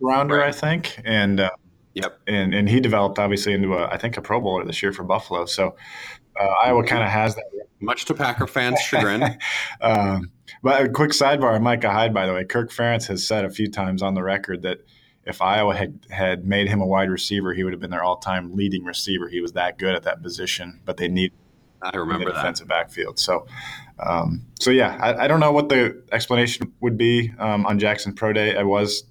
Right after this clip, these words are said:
Speaker 1: um, perplexing a little bit, but I think that's an outlier. I wouldn't be too concerned about it.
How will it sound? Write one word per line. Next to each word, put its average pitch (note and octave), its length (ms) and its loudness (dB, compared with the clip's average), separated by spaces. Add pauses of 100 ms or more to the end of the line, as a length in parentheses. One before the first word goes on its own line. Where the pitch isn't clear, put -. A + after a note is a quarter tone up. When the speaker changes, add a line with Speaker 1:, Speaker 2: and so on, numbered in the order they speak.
(340)
Speaker 1:
um, F#2 420 -4
perplexing G2+ 440 -4
a - 20 0
little F#2+ 160 2
bit, F#2 160 0
but F2+ 240 -2 (520)
I A2+ 80 0
think B2 180 0
that's G#2 160 0
an F#2+ 80 2
outlier. E2 460 0
I G2 60 0
wouldn't G#2 260 4
be F#2+ 100 2
too F#2 180 -4
concerned E2 360 -8
about D#2+ 260 -6
it. - 60 -18